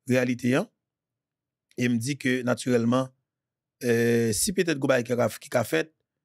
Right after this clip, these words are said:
n'a pas gardé. Mais pour le moment, et bagay un petit gens compliqué, ok, pas vraiment gagné moyen, parce que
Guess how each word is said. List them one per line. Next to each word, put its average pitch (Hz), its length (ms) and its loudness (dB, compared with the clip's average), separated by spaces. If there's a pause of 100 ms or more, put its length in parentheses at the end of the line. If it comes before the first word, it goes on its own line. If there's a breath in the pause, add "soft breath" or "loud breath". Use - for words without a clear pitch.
(400)
n'a 123 160 0
pas 113 60 -8
gardé. 104 440 -4 (300)
Mais 113 100 -2
pour 127 160 0
le 123 80 4
moment, 131 420 0 (840)
et 117 300 2
bagay 120 180 2
un 123 140 2
petit 120 120 -6
gens 123 120 0
compliqué, 160 580 -2 (960)
ok, 127 200 -4 (340)
pas 127 160 0
vraiment 131 280 0
gagné 123 540 2 (220)
moyen, 123 480 0 (960)
parce 113 180 -4
que 113 480 0